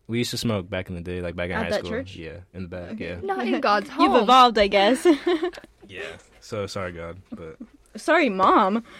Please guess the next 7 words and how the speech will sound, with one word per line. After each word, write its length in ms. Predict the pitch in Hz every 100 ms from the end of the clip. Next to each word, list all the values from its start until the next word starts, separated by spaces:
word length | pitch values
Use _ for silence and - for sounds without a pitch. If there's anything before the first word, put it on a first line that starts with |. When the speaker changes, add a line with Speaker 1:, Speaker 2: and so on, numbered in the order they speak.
| - -
Speaker 2:
<laughs> 460 | 392 381 330 381 -
Speaker 3:
Sorry, 260 | 285 262
Speaker 1:
Nah, 60 | 214
Speaker 3:
Jesus. 640 | - 247 403 349 220 208 123
Speaker 1:
Ma-, 260 | 147 151
Mom. 520 | 311 127 147 156 151 135 _ _ - -
Mom, 240 | 120